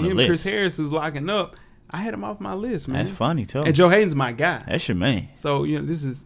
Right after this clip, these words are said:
Speaker 2: shout out to you and Weezy, man. This is a, a testament. You know, listen.
Speaker 1: I think he's good.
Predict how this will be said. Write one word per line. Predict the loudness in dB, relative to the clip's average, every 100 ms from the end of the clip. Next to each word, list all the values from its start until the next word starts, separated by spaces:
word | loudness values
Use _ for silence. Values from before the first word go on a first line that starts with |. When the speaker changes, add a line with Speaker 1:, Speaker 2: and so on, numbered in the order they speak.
| -20
Speaker 2:
shout | -6 -2
out | -2 -2
to |
you | -2 -2
and | -2 -2
Weezy, | -2 -4
man. | -4 -4
This | -6 -6
is | -12 -14 -20 -20 -20 -20
a, | -20 -14
a | -10
testament. | 2 2 2 -2 -2 -2
You | -2
know, | -4 -12 -6
listen. | -2 -2 -4 -12 -8
Speaker 1:
I | 0 2
think | 2 -4
he's | -6 -4
good. | -2 -2